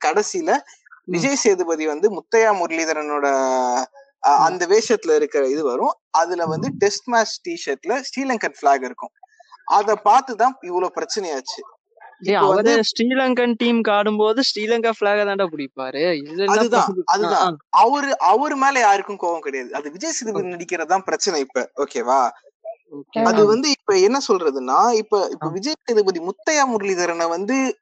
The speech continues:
Speaker 1: ஆ, அவருக்காக ஒரு பயோபிக் நடிக்கிறது தான் பிரச்சனை. இப்ப நம்ம
Speaker 2: ம்.
Speaker 1: வந்து ஒரு எக்ஸாம்பிள் எடுத்துக்கோம். இப்ப நம்ம வந்து ஒரு ஷேவாகோ இல்ல கவாஸ்கரோ யாரோ ஒருத்தங்களுக்கு வந்து நம்ம ஒரு பயோபிக் எடுக்கிறோம்னு வச்சுக்குவோம்.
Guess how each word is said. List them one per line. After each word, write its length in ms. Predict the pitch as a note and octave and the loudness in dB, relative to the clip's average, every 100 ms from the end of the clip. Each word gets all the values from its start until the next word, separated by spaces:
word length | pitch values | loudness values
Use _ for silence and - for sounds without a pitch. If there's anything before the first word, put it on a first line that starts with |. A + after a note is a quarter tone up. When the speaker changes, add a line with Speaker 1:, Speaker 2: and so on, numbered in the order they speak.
| _ E3 | _ 4
Speaker 1:
ஆ, 300 | D#3+ D3+ C#3 | 6 6 4
அவருக்காக 640 | - F3+ B3+ B3+ - C4 D4 | 2 4 4 0 0 0 2
ஒரு 140 | A#3+ F#3 | 0 2
பயோபிக் 420 | G3 A3 G3+ - | 2 2 0 -6
நடிக்கிறது 420 | E3+ - F3 D#3 | -10 -12 -8 -4
தான் 160 | E3 G3+ | -2 -2
பிரச்சனை. 380 | - C#3+ C#3 - - - - - | -6 -10 -10 -12 -16 -18 -20 -10
இப்ப 200 | - G3 | -8 -4
நம்ம 200 | F3+ F3+ | 0 0
Speaker 2:
ம். 20 | G#3+ | 0
Speaker 1:
வந்து 80 | |
ஒரு 400 | B3+ - _ A#3 | -4 -6 _ -4
எக்ஸாம்பிள் 140 | G#3 D#3 | -2 -6
எடுத்துக்கோம். 280 | - C3+ D3 | -8 -10 -8
இப்ப 180 | - | -4
நம்ம 160 | D#3 D3+ | -4 -2
வந்து 280 | D3 D3+ F3+ | -4 -4 -2
ஒரு 220 | D#3+ D3 - | -2 -2 0
ஷேவாகோ 580 | G3 G3 F3 D3+ D3+ E3+ - | 0 4 2 2 0 0 0
இல்ல 120 | D3+ | -4
கவாஸ்கரோ 760 | C#3+ D#3+ G3 - E3+ D3+ E3+ F3+ | 0 2 2 0 -4 -2 -2 2
யாரோ 420 | E3 F3+ G#3 G3 | 4 4 4 2
ஒருத்தங்களுக்கு 260 | E3+ D#3+ C3+ | 0 -8 -10
வந்து 220 | C#3+ F#3+ | -8 -6
நம்ம 160 | G#3+ F3 | -6 -6
ஒரு 100 | F#3 | 0
பயோபிக் 420 | E3 G3 F#3 - | 2 2 0 -4
எடுக்கிறோம்னு 320 | C#3+ D#3 D#3+ | -4 -4 -4
வச்சுக்குவோம். 540 | D3 - C3 C3 C3 | -6 -10 -14 -16 -18